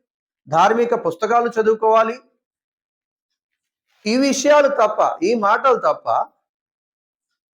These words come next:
మిగతా వేరే విషయాలు అంటే, "క్యారే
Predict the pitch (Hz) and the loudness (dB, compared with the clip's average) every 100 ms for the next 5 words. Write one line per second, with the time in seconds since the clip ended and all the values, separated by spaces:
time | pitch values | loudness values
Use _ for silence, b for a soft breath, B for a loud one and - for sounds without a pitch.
0 | - 175 220 269 302 277 185 254 294 277 | -6 -4 -2 0 2 2 2 2 2 0
1 | 220 214 147 - _ _ _ _ _ 185 | 0 0 0 -2 _ _ _ _ _ -8
2 | 208 214 185 175 175 - _ _ _ _ | -2 2 2 0 -4 -16 _ _ _ _
3 | _ _ _ _ _ _ _ _ - 147 | _ _ _ _ _ _ _ _ -4 0
4 | 185 | 2